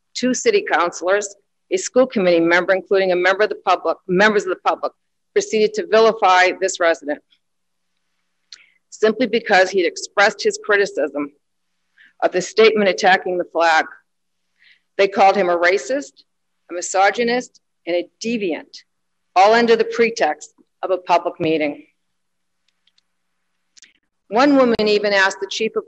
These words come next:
police, who was present, if they could visit this person,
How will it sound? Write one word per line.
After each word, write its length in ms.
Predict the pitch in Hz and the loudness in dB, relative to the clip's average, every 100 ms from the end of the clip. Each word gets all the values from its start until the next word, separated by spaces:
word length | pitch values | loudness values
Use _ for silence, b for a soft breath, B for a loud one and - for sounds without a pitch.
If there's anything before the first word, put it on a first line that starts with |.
| 208 | -6
police, 380 | 202 214 208 | 0 0 0
who 100 | 208 | -6
was 160 | 185 185 | -8 -8
present, 380 | - 208 226 - _ _ _ _ _ _ _ _ _ _ _ _ _ _ _ _ _ _ | -2 0 0 -4 _ _ _ _ _ _ _ _ _ _ _ _ _ _ _ _ _ _
if 160 | 196 190 | -12 0
they 140 | 208 | 0
could 320 | 202 214 190 - - | 0 -2 -4 -6 -2
visit 340 | 277 247 - | -2 0 -4
this 160 | 180 170 | -6 -8
person, 440 | - 143 - - | -6 -8 -8 -18